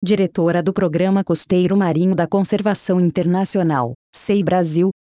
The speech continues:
os oceanos absorvem cerca de trinta por cento das emissões globais de dióxido de carbono e produzem mais da metade do oxigênio consumido pela humanidade.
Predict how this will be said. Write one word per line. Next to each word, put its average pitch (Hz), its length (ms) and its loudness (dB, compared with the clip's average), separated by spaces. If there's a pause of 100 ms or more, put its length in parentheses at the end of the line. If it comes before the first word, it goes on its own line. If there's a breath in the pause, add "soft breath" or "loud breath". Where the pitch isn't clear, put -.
os 202 140 0
oceanos 175 560 0
absorvem 170 680 0
cerca 185 360 -2
de 175 140 -4
trinta 202 400 0
por - 140 -4
cento 202 340 -4
das 165 180 0
emissões 170 500 0
globais 190 520 0
de 180 140 -4
dióxido 185 600 0
de 165 120 -2
carbono 185 440 0
e 175 60 0
produzem 175 480 -2
mais 196 320 0
da 175 100 0
metade 170 460 0
do 160 100 0
oxigênio 190 680 0
consumido 196 600 0
pela 190 220 0
humanidade. 143 720 0